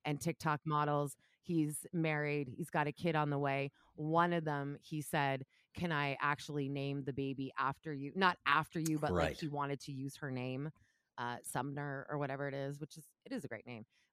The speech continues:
Speaker 1: But, um, anyways, she exposed him, and then they all came out and exposed him for all
Speaker 2: Yeah,
Speaker 1: of his
Speaker 2: I,
Speaker 1: messages
Speaker 2: I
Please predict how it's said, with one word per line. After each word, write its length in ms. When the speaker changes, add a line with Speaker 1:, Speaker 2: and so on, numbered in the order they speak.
Speaker 1:
But, 520
um, 340
anyways, 480
she 200
exposed 520
him, 380
and 180
then 140
they 140
all 260
came 240
out 160
and 80
exposed 460
him 260
for 160
all 220
Speaker 2:
Yeah, 180
Speaker 1:
of 60
his 80
Speaker 2:
I, 100
Speaker 1:
messages 500
Speaker 2:
I 560